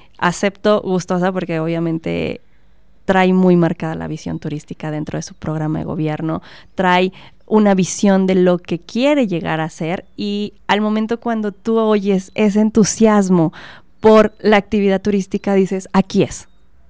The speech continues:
Aquí es porque sabes que habla el mismo idioma, sabes que lo entiende, sabes que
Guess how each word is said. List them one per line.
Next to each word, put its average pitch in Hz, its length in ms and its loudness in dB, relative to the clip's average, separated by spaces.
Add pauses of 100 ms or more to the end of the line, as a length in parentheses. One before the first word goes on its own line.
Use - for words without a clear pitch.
(220)
Aquí 196 300 2
es 294 120 4
porque 269 540 2
sabes 240 440 0
que 190 420 -4
habla 247 320 4
el 254 80 4
mismo 226 240 2
idioma, 196 460 0
sabes 254 340 0
que 226 140 -2
lo 196 80 2
entiende, 190 480 -2
sabes 247 420 -2
que 247 300 0